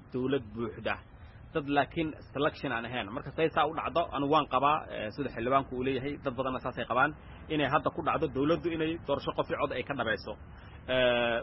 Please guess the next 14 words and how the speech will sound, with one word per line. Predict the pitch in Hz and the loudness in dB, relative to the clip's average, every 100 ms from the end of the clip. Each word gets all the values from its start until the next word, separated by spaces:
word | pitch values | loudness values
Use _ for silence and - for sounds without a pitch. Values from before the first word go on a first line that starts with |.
| - | -2
maamuladuna | 139 131 139 147 165 160 156 | 2 4 4 4 4 4 2
inta | 156 156 139 123 | 0 0 0 2
laga | 127 139 | 0 0
xoreynayo | 143 123 147 147 135 165 - - | -2 2 2 4 2 0 -2 -10
ay | 117 120 | -4 -4
sidan | 117 170 135 | -4 -2 -2
ku | - | -2
socdaan | 151 110 113 127 110 | -8 -4 2 2 2
oo | 107 | -4
sidii | 151 139 | -2 -2
marka | 135 120 | -2 -4
hore | 120 | -4
lagu | 131 | -6
soo, | 131 123 | -4 -4